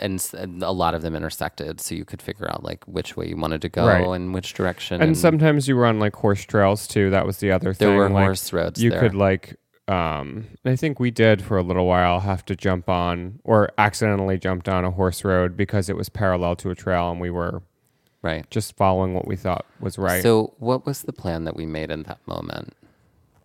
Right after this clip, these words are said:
Speaker 2: So I think we knew that we had the whole day, and we really wanted to try to utilize it to the best of our ability.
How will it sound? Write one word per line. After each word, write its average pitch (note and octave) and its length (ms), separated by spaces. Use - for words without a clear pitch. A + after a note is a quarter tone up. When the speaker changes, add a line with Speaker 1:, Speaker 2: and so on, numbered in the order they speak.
Speaker 2:
So C#3+ 260
I C#3 100
think D#3 340
we F3 100
knew C#3+ 260
that B2+ 120
we A#2 120
had A2+ 260
the A2+ 80
whole A#2 160
day, F#2+ 380
and G2 140
we F#2 80
really F#2+ 280
wanted F#2 360
to F2+ 100
try F#2 260
to F2+ 60
utilize F#2 520
it G#2 140
to - 100
the F#2+ 80
best F#2 300
of F2+ 100
our F#2 140
ability. F#2 540